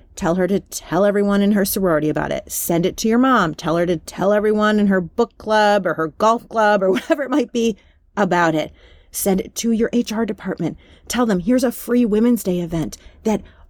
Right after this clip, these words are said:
all of the women in our company can come to. Literally, Amazon is doing that. Someone in Amazon is sending this out to twenty thousand Amazon employees. Like, I'm telling you, when I say this is the world's largest Women's Day event,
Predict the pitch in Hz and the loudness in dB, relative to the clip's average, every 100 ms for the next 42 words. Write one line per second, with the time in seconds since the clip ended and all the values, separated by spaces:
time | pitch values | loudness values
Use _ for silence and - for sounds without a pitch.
0 | - 190 247 247 226 226 226 214 196 - | -6 0 0 0 0 0 0 0 -2 -2
1 | 220 214 190 - 196 220 202 143 - - | -4 -2 -2 -2 0 0 0 -4 -6 -20
2 | - 220 240 269 277 269 - 226 220 208 | -8 -2 0 0 2 0 0 0 2 0
3 | 208 226 214 175 147 - - - 226 240 | 0 0 0 0 -2 -8 -18 -4 0 2
4 | 254 233 233 226 208 - 214 208 208 - | 4 2 2 0 0 0 0 2 0 -2
5 | 170 160 220 - - - 208 - - 208 | -8 -2 -2 -2 -8 -4 -4 -6 -10 -10
6 | - - 220 - 240 - 190 185 185 - | -6 -2 0 0 -2 0 0 0 -2 0
7 | 196 196 170 185 - - 415 403 370 403 | 0 2 -2 -6 -6 0 2 4 4 6
8 | 453 392 - 262 - _ _ _ 214 269 | 6 4 2 -4 -4 _ _ _ -2 0
9 | 320 330 330 339 349 285 185 190 - 220 | 2 2 2 2 2 2 0 -2 0 0
10 | 254 302 302 311 285 294 262 269 277 285 | 0 -4 0 0 2 2 0 -2 -2 -2
11 | 269 294 294 302 294 330 311 | 0 0 2 2 4 2 2